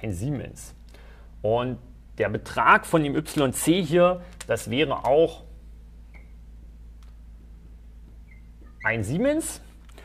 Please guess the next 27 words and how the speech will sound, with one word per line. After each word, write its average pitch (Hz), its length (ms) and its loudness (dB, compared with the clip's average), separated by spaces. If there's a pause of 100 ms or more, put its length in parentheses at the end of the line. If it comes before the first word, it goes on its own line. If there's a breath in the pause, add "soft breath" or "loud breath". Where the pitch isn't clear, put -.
(340 loud breath)
Und 180 140 12
dann 180 120 8
kommt 202 200 2
man 185 160 4
relativ 180 400 4
schnell 156 180 2
darauf, 185 460 4
dass, - 280 4
okay, 123 360 2
ein 156 440 2
Siemens 160 400 -2
in 143 80 0
die 175 80 0
Richtung, 180 380 0
ein 131 220 -2
Siemens 143 400 0
nach 127 140 0
oben 190 280 6
mit 151 140 -2
einem 143 100 -2
fünfundvierzig 151 640 -4
Grad 120 360 0
Winkel, 151 420 0 (400 loud breath)
dann 131 220 -2
müssen 143 340 -2
das 120 280 0
hier 131 380 4